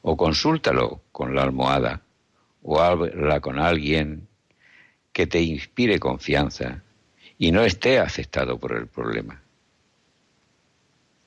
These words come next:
Si tienes un director espiritual, acude a él.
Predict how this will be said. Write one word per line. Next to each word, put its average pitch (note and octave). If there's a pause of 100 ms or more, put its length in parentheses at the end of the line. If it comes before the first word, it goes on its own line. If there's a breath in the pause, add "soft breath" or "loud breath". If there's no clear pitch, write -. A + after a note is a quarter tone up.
(280 loud breath)
Si -
tienes F#2
un E2
director D2
espiritual, E2
acude G#2+
a C#2
él. B1+